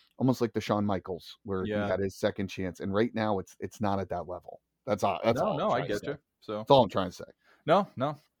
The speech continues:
Speaker 2: All right. Well, we'll, we'll see, we'll see where it goes from here.
Speaker 1: Yeah, but o-,
Speaker 2: Uh,
Speaker 1: other than that, again, I, again, I'm, I don't, I don't wanna nitpick because all of this has been a thousand times better than anything in the past, so I'll take it.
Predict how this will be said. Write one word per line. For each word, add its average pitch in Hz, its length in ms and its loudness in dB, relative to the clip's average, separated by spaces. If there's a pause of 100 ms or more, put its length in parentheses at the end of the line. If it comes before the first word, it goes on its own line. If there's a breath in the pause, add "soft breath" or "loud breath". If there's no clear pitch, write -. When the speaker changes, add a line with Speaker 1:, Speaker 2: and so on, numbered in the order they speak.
Speaker 2:
All 147 100 0
right. 220 100 -6 (280)
Well, 131 160 4
we'll, 147 180 2
we'll 143 160 4
see, 175 140 4
we'll 151 260 0
see 190 140 -4
where 190 160 6
it - 80 0
goes 170 220 2
from 139 140 -2
here. 131 260 -4 (580)
Speaker 1:
Yeah, 131 100 10
but 113 240 6
o-, 135 120 10
Speaker 2:
Uh, 110 160 0
Speaker 1:
other 151 160 8
than 160 100 10
that, 120 160 6
again, 110 260 4
I, 98 340 2
again, 92 240 -2
I'm, 87 280 -4
I 95 120 0
don't, 92 180 0
I 92 100 -6
don't 90 180 -2
wanna 87 220 -4
nitpick 87 540 -4
because 85 580 -10 (220)
all 104 220 6
of 90 120 -4
this 90 240 -6
has 139 160 -10
been 90 420 -8 (100)
a 95 80 -8 (120)
thousand 87 420 -4
times 82 360 -10
better 85 260 -8
than 85 220 -14
anything 90 380 -6
in 87 80 -6
the 85 80 -6
past, 87 440 -8
so 85 280 -6
I'll 82 220 -8
take 92 220 -4
it. 120 120 -4